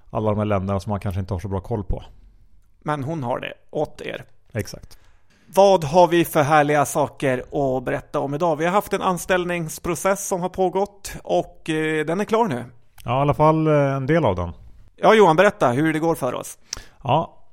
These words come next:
Speaker 1: det är så att, eh, Fondpodden, som vi också driver vid sidan om Börspodden, har fått ett nytt ansikte. Vi har tagit in stjärnreportern från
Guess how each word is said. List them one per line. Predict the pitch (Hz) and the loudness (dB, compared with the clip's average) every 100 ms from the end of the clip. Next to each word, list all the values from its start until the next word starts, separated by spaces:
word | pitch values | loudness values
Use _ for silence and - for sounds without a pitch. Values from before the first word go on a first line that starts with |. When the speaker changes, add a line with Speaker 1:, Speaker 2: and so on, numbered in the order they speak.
| - | -6
Speaker 1:
det | 123 | 0
är | 143 | 0
så | 131 127 113 | 0 -2 -2
att, | 113 107 - - | -2 -4 -6 -6
eh, | 110 101 98 101 - - - - - | 0 0 0 -4 -8 -18 -20 -20 -2
Fondpodden, | 156 139 - 139 117 131 160 170 - - _ - | 0 0 0 0 2 2 2 -2 -10 -20 _ -20
som | - - 107 | -14 -8 -4
vi | 104 | -4
också | 101 - 120 | -4 -6 -6
driver | 120 117 127 | -2 -2 -2
vid | 117 | -4
sidan | - 104 | -4 -4
om | 104 113 | -4 -4
Börspodden, | 120 - 110 104 131 - | -4 -2 -2 -2 -6 -8
har | - 117 | -8 -6
fått | 104 117 104 - | -4 -6 -8 -8
ett | - | -4
nytt | 151 151 - | -2 -2 0
ansikte. | 127 98 101 - 101 - - - - - - - _ _ | -2 0 -4 -4 -8 -8 -14 -20 -20 -20 -20 -20 _ _
Vi | - 123 127 127 | -6 -2 -2 -2
har | 110 | -4
tagit | 117 117 107 - | -2 -2 -2 -2
in | 131 143 147 151 - - - _ - | -2 0 -2 -6 -12 -20 -20 _ -20
stjärnreportern | - - 131 117 107 - 113 101 - 123 151 - - - _ _ - | -6 0 2 2 0 -2 -2 0 2 0 0 -8 -18 -20 _ _ -20
från | - 123 127 143 147 | -4 0 2 2 -2